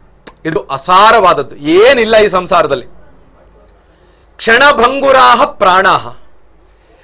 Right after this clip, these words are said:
ನಮ್ಮ ಪ್ರಾಣವಾದ್ರೂ ಎಷ್ಟೊತ್ತಿಗೆ ಬೇಕಾದ್ರೂ ಕೂಡ ಏನೋ ಹೋಗ್ಬೋದು. ನಾವು ಹೇಳ್ತೇವೆ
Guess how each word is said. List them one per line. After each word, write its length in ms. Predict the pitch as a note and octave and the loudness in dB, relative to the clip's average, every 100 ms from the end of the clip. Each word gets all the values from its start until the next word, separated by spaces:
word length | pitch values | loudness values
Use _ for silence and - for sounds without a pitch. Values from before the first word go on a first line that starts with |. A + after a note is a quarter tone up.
| _ | _
ನಮ್ಮ 240 | E3+ A3 B3 | -6 -2 -2
ಪ್ರಾಣವಾದ್ರೂ 1040 | - G3 G#3+ D4 C4 G3+ G3 F3+ D3+ - - - _ _ | -2 0 2 2 2 2 2 0 -2 -8 -20 -20 _ _
ಎಷ್ಟೊತ್ತಿಗೆ 520 | E3 - C4 - C#4+ | -12 -4 -4 -2 -4
ಬೇಕಾದ್ರೂ 480 | A#3+ A3 A3 G3 F#3+ | -2 -2 0 -2 -4
ಕೂಡ 220 | F#3 G3+ E3+ D3+ - - - _ | -6 -2 -2 -4 -8 -20 -20 _
ಏನೋ 160 | D#3+ G3+ D4 | -6 -2 -2
ಹೋಗ್ಬೋದು. 680 | - - - G#3 F#3 - - - - _ _ _ _ - | -4 -8 -2 0 0 -4 -6 -20 -20 _ _ _ _ -6
ನಾವು 160 | F3 F#3+ | -2 0
ಹೇಳ್ತೇವೆ 460 | G#3 A3 D#3+ B2 | -2 0 -2 -4